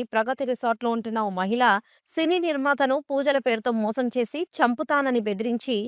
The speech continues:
తొమ్మిది లక్షల ఎనభై వేలు వసూలు చేసిన వ్యవహారంలో ఫిబ్రవరి ఇరవై ఐదున మోకిలా పోలీస్ స్టేషన్‌లో అఘోరిపై పలు సెక్షన్ల కింద కేసు నమోదు కావడంతో నగరానికి తీసుకొచ్చిన వెంటనే ఏప్రిల్ ఇరవై మూడున చేవెళ్ల జూనియర్ ఫస్ట్ క్లాస్ జడ్జి ఎదుట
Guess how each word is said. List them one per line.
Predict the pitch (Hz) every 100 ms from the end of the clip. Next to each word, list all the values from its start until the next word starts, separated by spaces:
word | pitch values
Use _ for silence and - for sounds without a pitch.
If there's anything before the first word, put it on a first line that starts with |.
| - _ -
తొమ్మిది | 254 302 339
లక్షల | 262 - 269 302
ఎనభై | 226 220 233
వేలు | 233 269
వసూలు | 240 240 247
చేసిన | 254 226 226
వ్యవహారంలో | 190 170 196 247 247 240 247
ఫిబ్రవరి | 320 240 220 240 240
ఇరవై | 220 190 226
ఐదున | 233 202 220
మోకిలా | 294 233 247 269 262
పోలీస్ | 226 226 208
స్టేషన్‌లో | 214 220 208 220
అఘోరిపై | 190 208 214 196
పలు | 190 196
సెక్షన్ల | 190 190 - 247 247
కింద | 214 196 233 -
కేసు | 233 269
నమోదు | 254 226 208 -
కావడంతో | 190 190 196 196 190 170 - - _
నగరానికి | 208 214 269 320 320
తీసుకొచ్చిన | 269 254 - 226 233 214
వెంటనే | 190 190 220 202 202 _ _ -
ఏప్రిల్ | 208 202 330
ఇరవై | 302 240
మూడున | 247 240 214 277 -
చేవెళ్ల | 277 262 277 254
జూనియర్ | 233 226 220 196
ఫస్ట్ | - 233 -
క్లాస్ | 262 247 - -
జడ్జి | 180 220 202
ఎదుట | 240 208